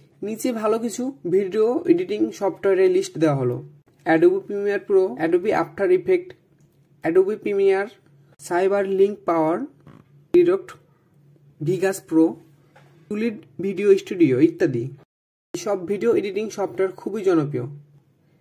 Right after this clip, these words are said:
কিন্তু ভিডিও এডিটিং এর কাজ করতে হলো যে আপনাকে সব সফটওয়্যারগুলো শিখতে হবে এমন কোনো বাধ্যকতা নেই। মজার বিষয় হলো এখানে সব ধরনের সফটওয়্যারে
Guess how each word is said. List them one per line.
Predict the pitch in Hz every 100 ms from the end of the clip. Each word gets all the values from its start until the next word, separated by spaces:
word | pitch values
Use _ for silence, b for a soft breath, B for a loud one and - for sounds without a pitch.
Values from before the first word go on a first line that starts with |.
| _ _
কিন্তু | 190 - 196 233 - b -
ভিডিও | 185 196 214
এডিটিং | 202 202 220 226
এর | 165 180
কাজ | 175 180 -
করতে | 196 180 - 214
হলো | 196 160 185 - _ _ _ _ _ _ 151
যে | 147 190 208
আপনাকে | 180 202 196 208 220
সব | - 208 196 - _ _ -
সফটওয়্যারগুলো | - 202 - 220 202 214
শিখতে | - 220 - 220
হবে | 196 165 208 - _
এমন | - 196 214 196
কোনো | 214 214
বাধ্যকতা | 196 185 190 185 185
নেই। | 151 123 135 - - _ _ _ 156
মজার | 175 190 220
বিষয় | 226 254 233
হলো | 190 185 - b b b
এখানে | 190 185 220 233
সব | 226 220 190
ধরনের | 208 214 220
সফটওয়্যারে | 220 202 - 208 170